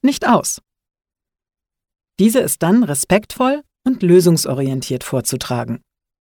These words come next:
Führung von Beschäftigten der Polizei ist als ein System zu betrachten, bei dem es zu dynamischen Prozessen zwischen Geführten und der Führungskraft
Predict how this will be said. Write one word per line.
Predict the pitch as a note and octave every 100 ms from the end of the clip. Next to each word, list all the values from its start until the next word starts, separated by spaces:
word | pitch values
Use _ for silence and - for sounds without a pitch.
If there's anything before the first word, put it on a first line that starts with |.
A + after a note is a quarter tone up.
| _ _ _ _
Führung | _ A#3 C4+ C#4 A3+
von | - E3+
Beschäftigten | D#3+ - G3+ G#3+ F3+ - D#3+
der | D3+
Polizei | C#3+ D3 C#3 E3 E3+ G#3
ist | G3 F3+ -
als | F#3+ F3+
ein | F#3+ F3+
System | F#3+ - G#3 A#3+
zu | A#3 D#3+
betrachten, | - - E3 - F3 E3 - _ _ -
bei | F#3+
dem | A#3+
es | B3
zu | -
dynamischen | G#3+ A3 A#3 C#4+ C4 A3
Prozessen | - F3+ - C#4+ D3+
zwischen | A#2+ C#3 - C3+
Geführten | C3+ F3 F#3+ - A3
und | A#3 G#3 G3+ -
der | F#3
Führungskraft | - A3 F#3 F3 - F3 E3+